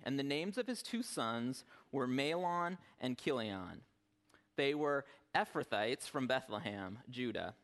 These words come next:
and they went to Moab and lived there. Now Elimelech, Naomi's husband, died, and she was left with her two sons. They married Moabite women, one named Orpah and the other Ruth.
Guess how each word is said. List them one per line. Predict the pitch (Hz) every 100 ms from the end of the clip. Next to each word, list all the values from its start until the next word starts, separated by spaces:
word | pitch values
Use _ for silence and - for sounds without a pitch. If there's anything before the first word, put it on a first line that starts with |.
| -
and | 110 117
they | 117
went | 131 135
to | 170
Moab | 139 117 104 104 110 -
and | 127
lived | 156 202
there. | 107 87 78 - _ _ _ _ -
Now | 127 151
Elimelech, | 151 170 196 175 180 - - - -
Naomi's | 139 135 151 160
husband, | - 135 131 135 127
died, | 127 123 101 95 - - -
and | - 123
she | 147
was | 139 135
left | 139 156 -
with | 175 196
her | 185
two | - 135
sons. | - 202 208 104 95 - - - - -
They | 139
married | 139 139 147 156
Moabite | 147 139 170 180 208 131
women, | 117 113 123 156 - -
one | 127 131 156 170
named | 170 185 -
Orpah | 143 135 117 117 123 160
and | 127
the | 131 -
other | 120 117 117 -
Ruth. | 120 117 98 85